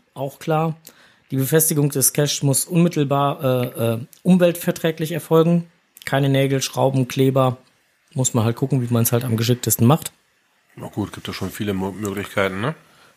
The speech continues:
Speaker 1: <clears throat> Genau, ne? Und, äh, so geht dann halt diese ganze Aufzählung dann halt weiter.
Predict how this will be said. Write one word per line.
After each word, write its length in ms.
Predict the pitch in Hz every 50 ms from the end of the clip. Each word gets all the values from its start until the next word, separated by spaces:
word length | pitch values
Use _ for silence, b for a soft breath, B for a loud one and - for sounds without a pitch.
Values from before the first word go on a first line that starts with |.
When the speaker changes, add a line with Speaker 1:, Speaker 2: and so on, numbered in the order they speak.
| b _
Speaker 1:
<clears throat> 920 | - - - - 190 220 202 190 190 - 190 170 156 156 147 131 120 120 117
Genau, 360 | 143 135 123 110 101 98 107 113 120 - 120
ne? 200 | 120 135 170 190
Und, 280 | 170 139 139 139 131 147
äh, 280 | 135 135 135 139 131 131
so 180 | 135 151 156
geht 180 | 151 156 156 156
dann 100 | 139 139
halt 160 | 143 139 135
diese 160 | 139 135 139
ganze 280 | 131 135 131 131 127 -
Aufzählung 500 | 117 123 - - - - 131 127 123 120
dann 180 | 123 110 107
halt 160 | 110 113 104 110
weiter. 380 | 113 113 135 - 151 147 147